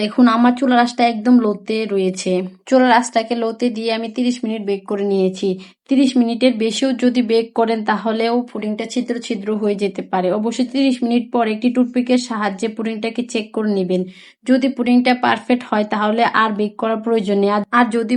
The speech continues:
পুডিংটা কাঁচা থাকে, তাহলে আরও চার থেকে পাঁচ মিনিট পুডিংটাকে বেক করে নেবেন। এর থেকে বেশি করতে যাবেন না, এতে করে পুডিংটা ছিদ্র ছিদ্র হয়ে যাবে। এখন আমি নরমাল ফ্রিজে রেখে দিয়েছিলাম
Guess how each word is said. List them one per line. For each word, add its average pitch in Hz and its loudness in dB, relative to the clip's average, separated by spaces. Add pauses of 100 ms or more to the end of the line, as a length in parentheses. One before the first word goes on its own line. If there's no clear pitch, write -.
পুডিংটা 226 -4 (120)
কাঁচা 247 0 (100)
থাকে, 220 -6 (120)
তাহলে 226 -4 (220)
আরও 214 0 (120)
চার 240 4 (100)
থেকে 220 -6 (100)
পাঁচ 233 0 (100)
মিনিট 214 -4
পুডিংটাকে 214 -4
বেক 202 -2 (100)
করে 202 0
নেবেন। 190 0 (100)
এর 214 -6
থেকে 240 -2 (100)
বেশি 214 -2
করতে 208 -4
যাবেন 190 -2
না, 190 -2
এতে 208 -8
করে 226 -4
পুডিংটা 208 -6
ছিদ্র 214 -6 (100)
ছিদ্র 190 -8 (100)
হয়ে 190 -4
যাবে। 196 -6 (440)
এখন 233 0
আমি 247 6
নরমাল 240 2
ফ্রিজে 247 0
রেখে 220 -4
দিয়েছিলাম 233 -2